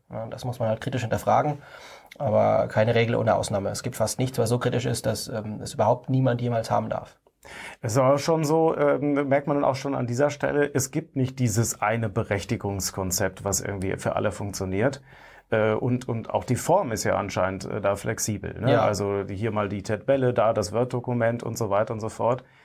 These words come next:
Speaker 2: Es ist dann schon so ein, äh, mehr oder weniger, ähm,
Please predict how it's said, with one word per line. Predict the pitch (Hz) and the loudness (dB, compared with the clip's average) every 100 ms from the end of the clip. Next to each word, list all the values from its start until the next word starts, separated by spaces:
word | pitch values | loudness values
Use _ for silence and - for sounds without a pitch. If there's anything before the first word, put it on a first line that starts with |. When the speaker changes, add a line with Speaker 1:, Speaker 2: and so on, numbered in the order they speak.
| _ _ | _ _
Speaker 2:
Es | - | -6
ist | 117 135 | -2 2
dann | |
schon | 127 131 131 | 2 2 2
so | 131 | 4
ein, | 131 127 127 127 | 4 2 0 -2
äh, | - 120 120 120 | -2 -2 0 0
mehr | 120 117 | 2 2
oder | 123 120 | 4 2
weniger, | 120 127 117 113 117 113 113 | 0 -2 2 4 4 4 0
ähm, | 113 110 110 110 | -4 -6 -6 -8